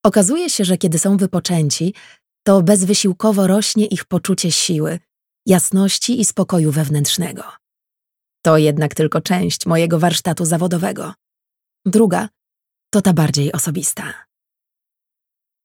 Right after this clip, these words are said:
Doskonale znane są mi takie doświadczenia jak kontynuowanie pracy mimo zmęczenia,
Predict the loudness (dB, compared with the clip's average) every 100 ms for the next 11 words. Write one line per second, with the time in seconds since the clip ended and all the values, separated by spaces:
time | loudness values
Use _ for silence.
0 | _ 2 2 4 4 4 4 4 2 2
1 | 0 -2 -2 -2 -2 0 0 0 -2 -2
2 | 0 2 2 0 -4 -2 2 4 4 4
3 | 4 2 2 0 0 0 0 2 0 0
4 | 0 -2 -4 -6